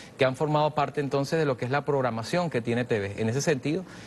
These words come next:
ha sido un salto cualitativo que ha tenido el Centro Nacional del Disco con lo que es la visibilización de nuestros artistas y asimismo también es la posibilidad de que,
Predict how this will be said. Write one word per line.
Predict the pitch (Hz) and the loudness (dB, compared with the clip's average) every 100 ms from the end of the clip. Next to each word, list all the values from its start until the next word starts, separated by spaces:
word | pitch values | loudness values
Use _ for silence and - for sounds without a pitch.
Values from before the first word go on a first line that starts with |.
| - | -4
ha | - 113 | -2 0
sido | 135 131 | 2 2
un | 143 | 2
salto | 135 143 139 143 | 2 0 2 0
cualitativo | 143 123 110 104 160 123 | 0 0 -2 0 0 0
que | |
ha | 110 | -2
tenido | 123 135 | 0 0
el | 131 | 0
Centro | 135 143 | 0 -2
Nacional | 131 117 | 0 0
del | 123 | 2
Disco | 143 143 | 0 -2
con | 139 120 | -2 0
lo | 113 | 0
que | 113 | 0
es | |
la | 135 | 0
visibilización | 139 139 127 120 110 117 | 0 2 2 0 -2 0
de | |
nuestros | 139 156 | 0 0
artistas | 151 147 143 151 143 - - - | 0 0 -2 -2 -6 -10 -16 0
y | 131 | 2
asimismo | 127 151 156 165 170 | 4 2 2 2 2
también | 135 123 135 147 - | 2 2 0 -2 0
es | |
la | 151 156 | 0 2
posibilidad | 160 - 135 123 123 139 | 0 0 0 2 2 0
de | 151 | -2
que, | 147 127 | -2 -2